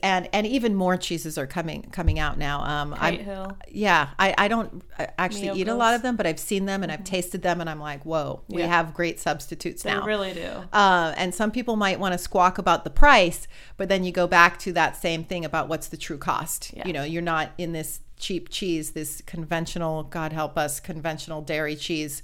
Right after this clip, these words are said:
Speaker 2: It's not real food.
Speaker 1: It's not. It's, it's poison,
Speaker 2: Yeah.
Speaker 1: technically. In my,
Speaker 2: Really?
Speaker 1: in my book, it's poison. So, um,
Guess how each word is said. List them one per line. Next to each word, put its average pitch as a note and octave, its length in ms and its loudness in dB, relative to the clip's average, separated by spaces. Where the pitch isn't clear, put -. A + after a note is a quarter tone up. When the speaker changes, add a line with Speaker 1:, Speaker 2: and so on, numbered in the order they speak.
Speaker 2:
It's A3+ 160 -10
not C4 180 -4
real G#3+ 140 -6
food. - 520 -10
Speaker 1:
It's F3+ 220 -6
not. - 400 -8
It's, - 320 -8
it's F3+ 180 -4
poison, F3 600 0
Speaker 2:
Yeah. - 180 -10
Speaker 1:
technically. D3 640 -4
In E3 140 -4
my, D3 160 -4
Speaker 2:
Really? C#3+ 160 -10
Speaker 1:
in E3 100 -8
my D#3 140 -8
book, C#3+ 180 -10
it's C3+ 140 -12
poison. C#3 520 -8
So, E3+ 440 2
um, E3 400 -2